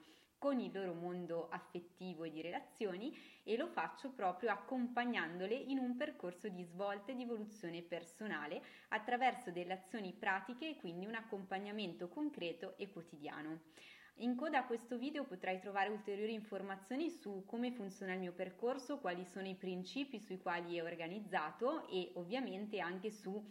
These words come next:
il modo in cui potrai iscriverti, candidarti ad uno dei pochissimi posti rimasti disponibili per questa edizione.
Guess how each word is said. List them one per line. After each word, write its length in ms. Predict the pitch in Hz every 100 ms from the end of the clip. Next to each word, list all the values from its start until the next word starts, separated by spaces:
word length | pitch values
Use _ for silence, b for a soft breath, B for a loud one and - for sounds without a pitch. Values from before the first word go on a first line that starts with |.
| B B
il 180 | 196 214
modo 300 | 226 226 247
in 120 | 240
cui 160 | 208 208
potrai 680 | 202 190 202 190 180 180 208
iscriverti, 640 | 214 - 269 294 285 220
candidarti 760 | 185 196 233 185 175 190 - 240
ad 240 | 190 190
uno 180 | 233 254
dei 140 | 190
pochissimi 560 | 190 185 233 - 262 262
posti 480 | 202 180 - 214 208
rimasti 480 | 190 202 202 -
disponibili 720 | 170 190 - 226 180 170 190
per 180 | 196 185
questa 420 | 170 165 - 165
edizione. 720 | 180 160 165 - 160 160 151